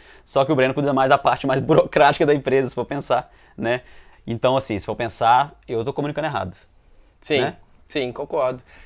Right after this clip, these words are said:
Speaker 2: Isso foi até rea-, realmente, acho que a Visa comentou, a Ma-, a Mari falou um, uma vez isso aí.
Speaker 1: É.
Speaker 2: A gente tá tão inserido que eu nem tinha percebido isso, mas realmente, né, a gente, é, é, ponto importante que você comentou,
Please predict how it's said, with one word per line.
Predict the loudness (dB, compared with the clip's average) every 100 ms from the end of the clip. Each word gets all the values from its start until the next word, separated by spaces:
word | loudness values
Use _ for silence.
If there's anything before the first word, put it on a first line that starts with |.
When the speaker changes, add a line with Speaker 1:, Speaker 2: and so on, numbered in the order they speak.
| -14
Speaker 2:
Isso | -10
foi | -8
até | -6 -6
rea-, | -6 -6 -6
realmente, | -8 -8 -8 -10
acho | -6
que |
a | -6
Visa | -4 -4 -4 -6
comentou, | -8 -8 -10 -8
a | -10
Ma-, | -8 -10
a | -10
Mari | -12 -10 -10
falou | -10 -10 -10 -12 -16 -20 -20 _
um, | -20 -18
uma | -14 -10
vez | -10 -10
isso | -8
aí. | -6 -6 -6 -14 -20 -10
Speaker 1:
É. | -8 -8 -6
Speaker 2:
A | -2
gente | -2 -2 -4
tá | -4
tão | -2 -4
inserido | -4 -4 -4 -6
que | -8
eu |
nem | -8 -8
tinha | -8 -8
percebido | -8 -6 -6 -4 -6 -6
isso, | -6 -8 -8
mas | -8
realmente, | -6 -6 -6 -8 -8
né, | -6
a | -6 -8
gente, | -8 -12 -18 -18
é, | -16
é, | -12 -12 -12 -14 -20 -20 -20 -20 -20 -20
ponto | -6 -6
importante | -4 -4 -4 -4 -10
que |
você | -10
comentou, | -12 -12 -12 -10 -6 -6